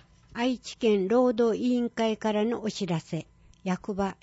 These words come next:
地域振興課。電話、九五一一一一、内線一一六。個別労働関係紛争にかかる斡旋制度をご存知ですか？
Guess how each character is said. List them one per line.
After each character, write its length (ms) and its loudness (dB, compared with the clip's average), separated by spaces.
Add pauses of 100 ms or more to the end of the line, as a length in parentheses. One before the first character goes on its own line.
地 200 -2
域 200 -6
振 300 -2
興 300 -2
課。 260 -12 (560)
電 300 2
話、 180 -2 (120)
九 280 0
五 340 0
一 380 -6
一 280 -8
一 280 -6
一、 340 -12 (120)
内 240 0
線 360 -2
一 320 -4
一 260 -4
六。 360 -4 (560)
個 140 -2
別 320 0
労 240 2
働 280 0
関 280 -2
係 240 0
紛 280 -2
争 300 0
に 200 0
か 180 -8
か 180 0
る 180 -2 (380)
斡 80 -4
旋 400 -2
制 300 0
度 200 0
を 60 0
ご 180 0
存 220 2
知 140 -4
で 100 0
す 160 -20
か？ 180 -6